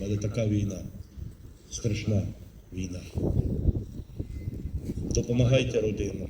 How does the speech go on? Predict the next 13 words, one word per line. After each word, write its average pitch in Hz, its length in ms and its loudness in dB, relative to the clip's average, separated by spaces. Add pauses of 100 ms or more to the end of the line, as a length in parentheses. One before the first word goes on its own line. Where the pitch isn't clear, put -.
(120)
загиблих, 90 800 -8
померлих. 87 480 -4 (1800)
Підтримуйте 131 640 6
родини 110 380 0
пропавших 98 640 -4
безвісти. - 520 -10 (2500)
Тільки 135 320 6
в 117 40 6
єдності, - 640 0 (440)
тільки 131 340 6
гуртом 95 420 2 (840)
Україна 107 500 6
переможе 95 640 2